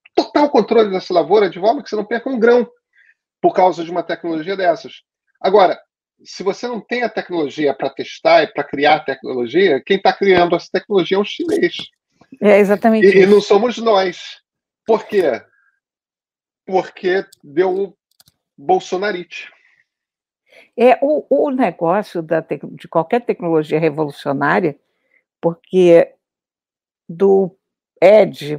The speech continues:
Speaker 2: pro quatro G, você não teve realmente uma revolução, você teve incrementos numa forma de usar a internet. Mas o cinco G vira isso. O cinco G é uma outra maneira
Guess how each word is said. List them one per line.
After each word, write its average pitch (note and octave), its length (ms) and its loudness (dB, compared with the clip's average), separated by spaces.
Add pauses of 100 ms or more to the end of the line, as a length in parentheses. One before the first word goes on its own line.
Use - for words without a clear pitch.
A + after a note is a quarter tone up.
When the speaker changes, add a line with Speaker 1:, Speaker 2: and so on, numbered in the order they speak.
Speaker 2:
pro D3+ 440 -4
quatro C#3+ 400 -4
G, E3+ 360 -8 (540)
você D#4+ 220 -4
não G#4 120 0
teve C4 340 2
realmente G3+ 380 -2
uma G#3+ 140 -4
revolução, A3 580 -4
você F3 220 -8
teve F#3+ 220 -4
incrementos G3+ 920 -4 (800)
numa G#3 480 0
forma G#3 540 2
de A3 100 -10
usar G3+ 480 -4
a F#3+ 80 -4
internet. G3 720 -8 (800)
Mas A#3+ 260 2
o A#3+ 120 -4
cinco B3+ 480 -6
G A3 260 2
vira A3 340 -2
isso. - 400 -14 (1040)
O F3+ 140 -8
cinco G#3 380 -2
G F#3+ 340 2
é G#3 80 2
uma G3 220 2
outra G3+ 480 4
maneira C#3 440 -8